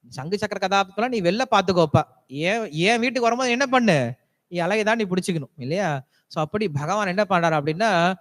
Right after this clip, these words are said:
எவ்வளவு செல்வமா இருந்தாலும் தன்னுடைய பக்தன் தான் பகவானுக்கு பெரிய செல்வமா.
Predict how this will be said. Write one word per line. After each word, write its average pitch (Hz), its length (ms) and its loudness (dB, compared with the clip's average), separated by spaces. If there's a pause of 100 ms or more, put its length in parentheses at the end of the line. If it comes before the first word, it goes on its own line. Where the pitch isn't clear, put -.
(400)
எவ்வளவு 147 760 0
செல்வமா 190 400 4
இருந்தாலும் 175 540 2 (220)
தன்னுடைய 151 340 -4
பக்தன் 185 520 -6
தான் 185 200 -2
பகவானுக்கு 160 440 0
பெரிய 147 520 -2
செல்வமா. 156 320 -2